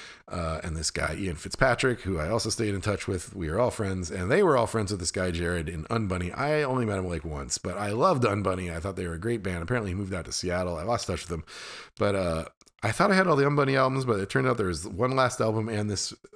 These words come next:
uh, compilation of unreleased stuff that I had not listened to, and I mentioned him last week, last episode, 'cause I listened to the album, but this time I listened to the unreleased, un-, sensory un-, un-, ah, God, I can't even say it. Sensory Underload, Uncertain Tracks,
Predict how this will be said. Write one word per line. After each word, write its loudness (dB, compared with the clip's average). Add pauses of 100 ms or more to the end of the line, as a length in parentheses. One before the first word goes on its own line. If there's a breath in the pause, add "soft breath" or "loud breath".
uh, 0
compilation -2
of -2
unreleased -2
stuff -4
that -6
I -6
had -4
not -2
listened 0
to, -4
and -6
I -6
mentioned -4
him -4
last -6
week, -10 (500 loud breath)
last -2
episode, 0
'cause -4
I -2
listened -4
to 0
the 0
album, -2
but -6
this -2
time -2
I -2
listened -4
to -4
the -2
unreleased, -6
un-, -4
sensory 2
un-, 0
un-, 2
ah, -6
God, -12
I -10
can't -10
even -14
say -8
it. -16 (420 loud breath)
Sensory 4
Underload, 2 (140)
Uncertain -2
Tracks, -4